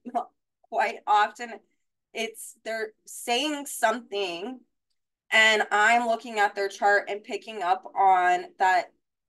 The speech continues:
there could be a relational dynamic that is needing to actually be confronted. And so sometimes I will, I'll be like, "So what's going on with your relationship?" or this or that.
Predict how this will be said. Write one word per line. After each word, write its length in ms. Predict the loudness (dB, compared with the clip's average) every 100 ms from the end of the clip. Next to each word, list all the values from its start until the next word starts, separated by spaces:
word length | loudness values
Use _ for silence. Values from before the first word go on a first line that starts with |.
| _ _
there 200 | -4 -4
could 180 | -6 -16
be 160 | -6 -4
a 120 | -2
relational 640 | -4 -6 -4 -6 -6 -12 -2
dynamic 640 | -2 0 -2 -2 -4 0
that 160 | 2 2
is 180 | 0
needing 360 | -2 -2 -4 -8
to 140 | -8 -6
actually 440 | -6 -10 -8 -6
be 160 | -6 -8
confronted. 680 | -10 -6 2 2 0 -8 -8
And 180 | -10
so 160 | -8 -8
sometimes 500 | -6 -8 -4 -6 0
I 120 | 0
will, 380 | 2 4 4 4
I'll 140 | 2 2
be 100 | -2
like, 200 | -4 -4
"So 120 | -4
what's 200 | -4 -6
going 200 | -2 2
on 140 | 2
with 120 | 0
your 120 | -4 -4
relationship?" 840 | -2 2 2 0 -8 -14 -12 -12 -10
or 140 | -8
this 260 | -4 -4 -4
or 120 | 0
that. 320 | 2 4 0